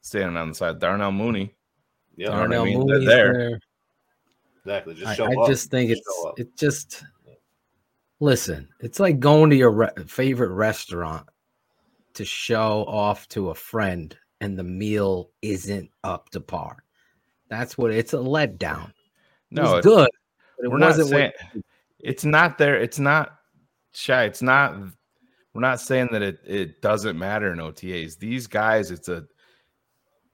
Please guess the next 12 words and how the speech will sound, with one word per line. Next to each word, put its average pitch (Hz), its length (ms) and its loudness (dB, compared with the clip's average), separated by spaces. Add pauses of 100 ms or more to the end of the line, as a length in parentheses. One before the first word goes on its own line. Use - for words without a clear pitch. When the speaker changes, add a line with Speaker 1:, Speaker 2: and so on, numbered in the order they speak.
(420)
Speaker 1:
offensive 139 520 0
line 113 340 2
is 85 120 -8
a 80 80 -14 (180)
different 104 480 -2
fucking 76 380 -8
beast. 90 520 -12 (140)
It's 85 160 -16
a, 80 80 -12 (340)
it's 98 200 -10
a - 40 -14
fucking 95 720 -6